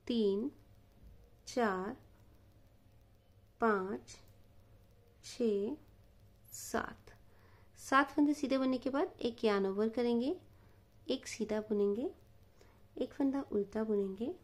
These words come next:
और ये जो दो फंदे नज़र आ रहे हैं हमें, इन्हें हम इस तरह से डायरेक्शन चेंज करते हुए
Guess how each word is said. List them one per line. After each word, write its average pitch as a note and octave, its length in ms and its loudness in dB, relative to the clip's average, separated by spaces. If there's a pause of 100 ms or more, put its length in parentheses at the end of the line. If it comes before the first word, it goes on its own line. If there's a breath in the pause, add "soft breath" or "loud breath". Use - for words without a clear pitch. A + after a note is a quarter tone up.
(540 loud breath)
और B3+ 200 2 (100)
ये C#4+ 160 6
जो D4 120 4
दो A3+ 160 6
फंदे G#3 360 4
नज़र G3+ 340 4
आ G3 160 0
रहे F#3+ 120 -4
हैं G3 180 -8
हमें, A3+ 240 -4 (1500 soft breath)
इन्हें A#3+ 220 2
हम - 200 -2
इस A#3 180 -8
तरह A3+ 140 -2
से A3 160 -2
डायरेक्शन G#3 580 0
चेंज A3 420 -2
करते G3+ 420 -6
हुए G3+ 300 -4